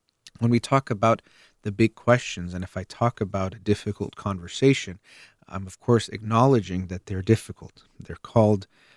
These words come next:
difficult conversations because they're not easy for us to have them. We'd rather not have them than to have those kinds of conversations. Uh, but if we don't have them,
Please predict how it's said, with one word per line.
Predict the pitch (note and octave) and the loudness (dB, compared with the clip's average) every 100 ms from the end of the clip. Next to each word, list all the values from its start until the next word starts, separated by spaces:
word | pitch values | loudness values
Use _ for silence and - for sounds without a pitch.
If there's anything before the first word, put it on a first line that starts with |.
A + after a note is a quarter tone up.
| _ | _
difficult | - G#2 - G2+ - | -2 -2 -2 -6 -4
conversations | G2+ F#2+ F2+ A#2+ B2 A2+ F#2+ | -4 -4 0 4 4 2 -8
because | F#2+ G2+ F2+ | -10 -10 -10
they're | G2 | -10
not | G2 F#2+ | -10 -12
easy | G2 G#2 G2+ | -10 -10 -10
for | G2 - | -10 -8
us | G2 | -8
to | - | -8
have | F#2 A#2+ A#2 | -4 0 0
them. | A#2 A#2+ | 0 0
We'd | A2 | 0
rather | G#2+ A2 A2 | 2 2 0
not | G2+ G2+ G2+ | -2 -6 -8
have | - A#2 A2 E2 | 0 2 2 -2
them | F2+ - _ _ _ _ | -10 -12 _ _ _ _
than | F#2+ F#2+ | -12 -10
to | F#2 - G2 F#2+ F#2+ F#2 | -10 -10 -8 -8 -10 -12
have | - G#2+ G2+ F#2 | -10 -6 -6 -8
those | F#2 - | -10 -10
kinds | - F2+ F2 | -10 -14 -14
of | |
conversations. | - F#2 F2 F2+ - F#2+ - - - _ - - _ _ | -16 -14 -10 -8 -6 -6 -8 -20 -20 _ -20 -20 _ _
Uh, | F2+ F#2 | -12 -8
but | F#2+ G2+ | -6 -6
if | - | -4
we | G2+ | 2
don't | C3 C#3+ | 4 4
have | C3 A#2 G2 | 4 -2 -2
them, | A2+ B2+ | -4 -4